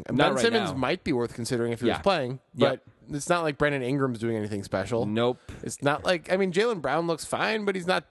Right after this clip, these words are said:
Speaker 2: anywhere near Embiid.
Speaker 1: He's getting a few minutes right now. He doesn't look horrible, but yeah. I mean, Embiid actually looks like a s-, Embiid could make the All-Star game this year. It's not completely crazy.
Speaker 2: Yeah.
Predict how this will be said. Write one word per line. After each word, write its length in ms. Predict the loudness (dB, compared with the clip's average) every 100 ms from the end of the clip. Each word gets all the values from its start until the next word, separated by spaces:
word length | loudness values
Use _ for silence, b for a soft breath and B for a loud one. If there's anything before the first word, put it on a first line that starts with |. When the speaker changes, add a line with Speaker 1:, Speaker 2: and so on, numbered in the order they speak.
| _ -10 0
Speaker 2:
anywhere 340 | 2 2 0
near 300 | 0 2 2
Embiid. 520 | 0 -2 -2 -2 -2
Speaker 1:
He's 140 | -2 2
getting 260 | 2 2
a 40 | -2
few 340 | -4 0 2
minutes 320 | 2 0 0
right 100 | 0
now. 140 | 2 0
He 80 |
doesn't 240 | 0 -2 -2
look 120 | -2
horrible, 520 | 2 2 4 2 0
but 320 | 2 0 0 -2
yeah. 220 | -2 0
I 80 | 0
mean, 160 | 2
Embiid 260 | 2 2 2
actually 320 | 2 0 0
looks 220 | 0 0
like 160 | -2 0
a 120 | -2
s-, 200 | -2 -6 -6
Embiid 380 | 2 2 2 2
could 100 | 0
make 140 | 0
the 100 | 0
All-Star 320 | 0 0 -4 -4 _ -2
game 220 | 0 0 2
this 300 | 2 2 -2
year. 220 | 0 0
It's 100 | 0
not 140 | -2 -2
completely 320 | -4 -4 -4
crazy. 320 | 0 0
Speaker 2:
Yeah. 100 | 2